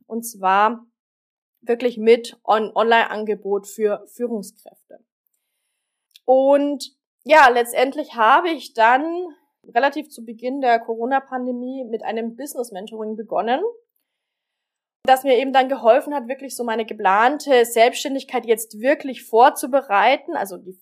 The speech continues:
volle Selbstständigkeit. Davor war ich ja auch schon einige Zeit nebenberuflich selbstständig, aber dann die volle Selbstständigkeit auch wirklich vorzubereiten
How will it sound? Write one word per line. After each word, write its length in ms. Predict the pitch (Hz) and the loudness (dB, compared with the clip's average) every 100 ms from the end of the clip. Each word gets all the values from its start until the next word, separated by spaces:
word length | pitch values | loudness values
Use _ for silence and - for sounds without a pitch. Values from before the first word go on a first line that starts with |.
| _ | _
volle 280 | 220 262 294 | 4 4 2
Selbstständigkeit. 960 | 254 269 294 277 269 _ 262 269 294 | -2 -2 -6 -12 -12 _ -2 0 -2
Davor 280 | 214 214 214 | -10 -6 -2
war 180 | 220 226 | 0 -2
ich 120 | 233 | -4
ja 160 | 220 | -10
auch 80 | 202 | -10
schon 160 | - 208 | -14 -14
einige 340 | 208 214 214 | -12 -10 -12
Zeit 280 | - 202 196 | -8 -6 -4
nebenberuflich 560 | 214 240 240 233 233 - | -6 -6 -6 -8 -14 -8
selbstständig, 500 | 202 202 214 214 180 | -8 -8 -12 -10 -6
aber 120 | 196 | -6
dann 120 | 196 | -6
die 80 | 202 | -12
volle 420 | _ 226 240 247 | _ 4 6 4
Selbstständigkeit 840 | 240 220 226 226 220 226 - 202 - | 2 0 -2 -10 -10 -8 -4 -2 -4
auch 140 | 202 | -4
wirklich 340 | 226 226 226 | -4 -4 -8
vorzubereiten 1160 | - - 247 247 - 214 214 196 202 202 220 214 | -6 2 2 2 -4 -6 0 2 2 0 -8 -10